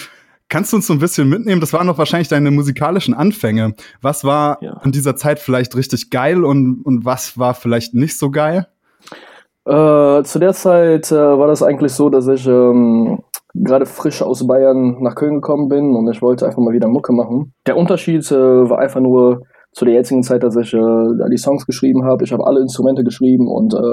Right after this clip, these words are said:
Speaker 2: hab sie auch alle eingespielt, bis auf Drums, weil die programmiert man ja heutzutage. Es war, war eine coole Zeit. Wir hatten drei bis vier Shows, so, aber das hat sich einfach,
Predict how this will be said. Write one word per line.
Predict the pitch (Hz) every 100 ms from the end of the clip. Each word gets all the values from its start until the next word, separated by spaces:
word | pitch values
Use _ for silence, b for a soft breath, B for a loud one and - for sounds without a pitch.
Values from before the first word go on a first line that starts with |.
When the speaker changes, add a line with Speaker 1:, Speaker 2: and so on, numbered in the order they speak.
| 113
Speaker 2:
hab | 120 -
sie | -
auch | 123 -
alle | 110 -
eingespielt, | 123 131 131 127 117
bis | 120
auf | 110 107
Drums, | 117 120 -
weil | 107 113
die | 107
programmiert | - 113 123 131
man | 127
ja |
heutzutage. | 131 131 127 139 143 - -
Es | 117
war, | 151 - 147
war |
eine | 175
coole | 180 185
Zeit. | 165 165 170 151
Wir | 139
hatten | 147 139
drei | 120 127 143
bis | 131 127 -
vier | 139 135
Shows, | - 127 139 143 139
so, | 120 120
aber | 117
das | 113
hat | 110
sich | 117 107
einfach, | 120 117 110 -